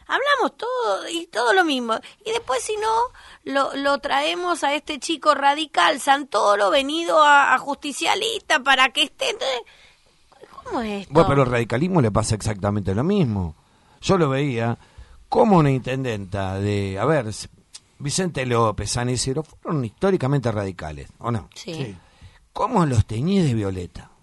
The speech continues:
Speaker 2: Vos veías la, la, la, la
Speaker 3: Por,
Speaker 2: bola
Speaker 3: por algo que, que dijo nuestro invitado,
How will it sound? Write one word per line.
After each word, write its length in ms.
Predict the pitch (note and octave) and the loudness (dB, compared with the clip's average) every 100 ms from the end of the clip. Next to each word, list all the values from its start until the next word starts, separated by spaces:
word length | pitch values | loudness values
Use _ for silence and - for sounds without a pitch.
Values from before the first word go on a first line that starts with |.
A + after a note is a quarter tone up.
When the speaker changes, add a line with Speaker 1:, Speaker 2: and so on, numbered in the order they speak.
| _ _ _ _ _ _ | _ _ _ _ _ _
Speaker 2:
Vos 220 | D#3+ A#3 | 8 10
veías 240 | F3+ D3 A#2+ | 10 4 0
la, 460 | A2 G#2+ F#2+ F#2+ G2 | -2 -2 -2 -4 0
la, 280 | A2 G#2+ G#2 | 2 2 2
la, 320 | G#2+ G#2 G2+ | 0 0 0
la 120 | A#2 | 4
Speaker 3:
Por, 60 | B2 | 6
Speaker 2:
bola 180 | C#3+ D3+ | 6 2
Speaker 3:
por 180 | E3 F3 | -2 -2
algo 340 | G3 F#3 F3 | -4 -4 -6
que, 400 | D3+ D3 C3 B2+ C3 | -6 -6 -8 -12 -12
que 80 | |
dijo 300 | C#3+ D#3+ D#3+ | -10 -10 -8
nuestro 200 | D#3 D3 | -10 -8
invitado, 640 | C#3 C3 E3+ C3 G2+ F#2 | -10 -10 -12 -14 -14 -18